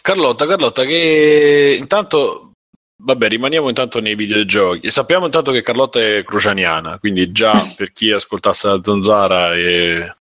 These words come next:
Speaker 1: potrebbe essere un plus, vabbè. E Carlo-, da quanto giochi, Carlotta, dici?
Speaker 2: Urca, eh, io ti direi anche dalle elementari,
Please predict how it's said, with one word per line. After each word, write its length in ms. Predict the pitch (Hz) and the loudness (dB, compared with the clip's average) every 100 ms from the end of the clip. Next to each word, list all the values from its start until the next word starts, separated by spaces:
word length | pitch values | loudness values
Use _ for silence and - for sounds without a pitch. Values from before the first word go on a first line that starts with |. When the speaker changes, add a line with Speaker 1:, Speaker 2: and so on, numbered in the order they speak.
| _ | _
Speaker 1:
potrebbe 420 | - 110 117 98 107 | -2 0 0 0 0
essere 380 | - 107 101 98 | 2 2 2 0
un 140 | 98 | -2
plus, 420 | 104 92 85 - | -2 -2 0 0
vabbè. 300 | 107 104 82 - - - - - - - | 0 0 -2 -6 -12 -12 -8 -8 -8 -4
E 640 | 135 135 135 135 131 131 | 0 2 2 2 2 0
Carlo-, 240 | - 214 - 220 | -2 -6 -4 -2
da 80 | 208 | 0
quanto 260 | 262 - 113 | 0 -2 -4
giochi, 300 | 98 87 107 | -4 -4 -2
Carlotta, 400 | 113 82 - 135 | -2 -4 -4 -4
dici? 360 | 92 - 78 _ _ _ _ | -2 -4 -6 _ _ _ _
Speaker 2:
Urca, 540 | 202 190 - 165 165 | 0 0 0 -2 0
eh, 280 | 175 165 165 | 2 2 4
io 160 | 202 247 | 2 0
ti 120 | - | 0
direi 220 | 190 190 | 2 2
anche 240 | 202 214 196 | 0 0 2
dalle 240 | 185 180 | 2 2
elementari, 880 | 180 170 165 165 170 165 165 160 165 | 2 2 0 0 0 0 0 -2 -6